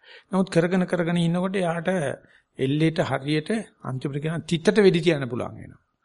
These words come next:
අන්නේ තිත්තට වෙඩි තියන එකට අපි ඒකාග්‍ර වෙනවයි කියලා කියනවා. විපස්සනාවේ තියෙන්නේ එහෙම ස්ථිරව හිටවපු ටාගට් බෝඩ් එකකට එල්ලෙකට වෙඩි තියනව නෙවෙයි, සතා පනිද්දි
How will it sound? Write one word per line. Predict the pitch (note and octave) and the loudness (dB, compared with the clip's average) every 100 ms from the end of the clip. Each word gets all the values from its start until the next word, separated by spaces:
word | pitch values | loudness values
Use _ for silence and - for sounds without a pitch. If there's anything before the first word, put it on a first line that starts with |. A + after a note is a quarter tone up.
| - - | -20 -20
අන්නේ | - C#3+ C#3+ | -4 0 0
තිත්තට | C3 D3 E3+ | -2 -4 0
වෙඩි | F3 E3 D#3+ | 2 2 2
තියන | D#3 | -2
එකට | C#3+ C#3+ | -2 -4
අපි | C#3+ E3+ | -4 -2
ඒකාග්‍ර | D3 D#3 C3+ C3+ C3 | -2 0 0 0 -2
වෙනවයි | A2+ A2 G#2 | -2 -6 -8
කියලා | G#2 B2 B2+ | -8 -8 -8
කියනවා. | - D#2 - _ _ _ - | -8 -12 -12 _ _ _ -8
විපස්සනාවේ | C#3 E3 D#3 A3 G#3 F#3 D3+ | -4 -2 -2 0 2 2 -2
තියෙන්නේ | D#3 C3+ A#2 C#3+ | -2 -2 0 -2
එහෙම | D3+ D3 D#3 C#3 A2+ - _ _ _ _ - | 0 0 2 0 -4 -12 _ _ _ _ -8
ස්ථිරව | D3 - F#3 F3 | -8 -4 0 2
හිටවපු | D#3+ D#3 E3+ E3 D#3+ D3+ D3 - _ - _ | 4 2 2 2 2 2 0 -6 _ -20 _
ටාගට් | - B2+ C3 C#3+ | -2 0 2 -2
බෝඩ් | D3+ D#3+ D3 | 2 2 4
එකකට | D#3 - - D#3+ D3 - - - - - | 0 0 -4 0 0 -2 -10 -20 -20 -2
එල්ලෙකට | C#3+ D3 G3 G#3 | 0 2 4 2
වෙඩි | F#3 C#3 | 2 0
තියනව | C3 C3 | -2 -2
නෙවෙයි, | A#2+ D#3 F3 | -2 -2 -4
සතා | B2 B2+ E3 E3+ | -6 -6 -4 -4
පනිද්දි | D#3 B2+ D3+ D#3+ A3 | -2 -4 -2 -4 -2